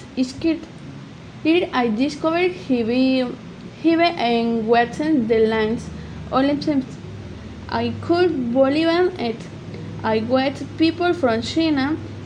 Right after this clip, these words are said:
Kevin, Rory, Modest, Nick, Teventon, Nova Zelanda.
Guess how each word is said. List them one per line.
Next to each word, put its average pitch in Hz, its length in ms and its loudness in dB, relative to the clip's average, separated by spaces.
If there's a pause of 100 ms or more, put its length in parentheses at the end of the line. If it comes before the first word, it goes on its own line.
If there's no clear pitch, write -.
(160)
Kevin, 339 680 2
Rory, 254 460 6
Modest, 240 640 2 (480)
Nick, 240 240 0 (640)
Teventon, 311 680 4
Nova 233 300 4
Zelanda. 240 480 -2